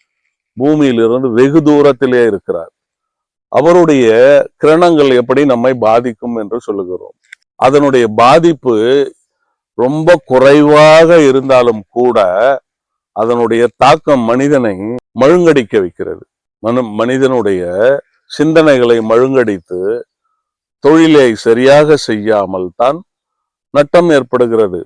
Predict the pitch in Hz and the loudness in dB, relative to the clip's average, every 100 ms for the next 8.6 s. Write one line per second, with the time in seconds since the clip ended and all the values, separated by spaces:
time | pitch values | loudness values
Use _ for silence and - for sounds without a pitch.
0 | _ 120 143 156 143 131 123 104 110 123 | _ -2 0 2 0 0 -4 -4 -4 0
1 | 135 139 139 127 113 113 139 135 123 104 | 2 2 2 2 0 0 -2 -2 -2 -2
2 | - 98 92 90 82 85 _ _ _ _ | -4 -8 -6 -10 -10 -16 _ _ _ _
3 | - 123 127 123 139 170 _ _ - 117 | 0 2 2 0 -6 -8 _ _ -8 -2
4 | 143 143 123 107 101 98 _ _ _ 117 | 0 2 0 0 -2 -4 _ _ _ -4
5 | 120 120 117 107 113 139 135 151 147 120 | 0 2 2 0 0 -2 -2 -2 0 -2
6 | 117 95 110 120 127 107 98 90 98 - | -4 -2 0 0 -2 -6 -8 -4 -6 -8
7 | _ 123 165 139 101 110 98 90 _ _ | _ -8 -4 -4 -6 -8 -8 -8 _ _
8 | _ _ _ _ 135 147 | _ _ _ _ 0 2